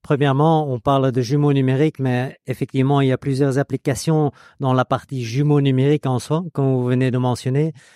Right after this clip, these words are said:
Deuxièmement, euh, pourquoi un jumeau industriel, un jumeau numérique industriel ? C'est que suite à, avec, euh, la collaboration de nos partenaires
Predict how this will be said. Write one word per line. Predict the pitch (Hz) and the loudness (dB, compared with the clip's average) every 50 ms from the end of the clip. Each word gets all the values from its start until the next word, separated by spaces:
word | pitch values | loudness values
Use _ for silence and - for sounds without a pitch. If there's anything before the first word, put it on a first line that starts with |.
| - - _ _ - | -20 -20 _ _ -4
Deuxièmement, | 139 143 143 131 123 135 135 143 151 160 165 165 170 170 151 143 | 0 0 0 2 2 2 2 2 4 4 4 4 2 0 0 -4
euh, | 139 131 | -4 -4
pourquoi | - 139 123 - 175 180 | -4 -8 -4 -2 -2 0
un | 175 165 151 | 2 0 0
jumeau | 135 151 156 156 156 151 147 143 | 0 0 0 0 2 2 2 2
industriel, | 139 135 135 139 127 123 - - - - 135 139 151 160 165 156 143 - - - _ _ | 0 0 -2 -2 -4 -6 -10 -14 -6 -2 2 2 2 2 2 -2 -4 -6 -12 -20 _ _
un | 135 135 | -4 -4
jumeau | 120 131 143 151 156 | -2 0 0 0 2
numérique | 147 147 143 147 143 156 147 - | 2 2 2 2 2 0 0 0
industriel ? | 151 139 135 131 131 - - - 143 147 160 165 151 135 | -2 0 0 -2 -4 -8 -6 -2 2 2 2 2 2 -2
C'est | - - 143 127 | -4 -4 -6 -6
que | - - 127 123 127 117 | -4 -4 -4 -2 -4 -4
suite | - - 151 151 - 156 | -6 -6 -6 -4 -2 0
à, | 139 131 127 127 | 0 0 0 -2
avec, | 127 110 135 131 - - | -2 -4 -6 -8 -6 -6
euh, | 135 123 120 | -4 -4 -2
la | 117 127 120 | -4 -6 -2
collaboration | - 156 147 143 127 139 135 135 123 - - 151 143 143 | 0 2 2 2 2 2 0 0 -2 -2 -2 0 0 2
de | 139 135 | 2 2
nos | 131 131 127 | 0 0 0
partenaires | - 135 120 - - 147 143 156 170 170 170 | 0 -2 -4 -2 0 2 2 4 2 2 0